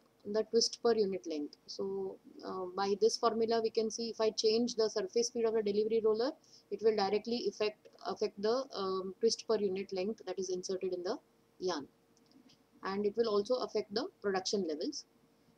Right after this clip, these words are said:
Therefore, uh, the drafts are only changed by changing the feed roller speed.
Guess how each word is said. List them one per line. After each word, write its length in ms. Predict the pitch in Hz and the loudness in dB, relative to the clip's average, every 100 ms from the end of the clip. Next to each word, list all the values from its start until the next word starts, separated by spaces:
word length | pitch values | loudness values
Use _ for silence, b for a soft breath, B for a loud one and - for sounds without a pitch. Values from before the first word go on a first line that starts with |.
| - | -2
Therefore, 540 | 196 226 254 254 262 - | 0 2 4 4 4 -2
uh, 300 | 220 220 220 202 | -2 0 0 0
the 100 | 214 | -2
drafts 400 | 202 208 220 - | 4 4 4 0
are 160 | 254 - | -2 0
only 500 | 214 220 247 277 285 - | 0 0 0 0 0 -4
changed 340 | - 220 214 214 | 2 4 4 2
by 100 | 208 | 0
changing 400 | 214 190 190 196 | 2 -2 -2 -4
the 200 | 254 370 - | -4 -4 -2
feed 160 | 220 | 0
roller 240 | 170 143 143 | 0 -2 -4
speed. 240 | - - | -8 -12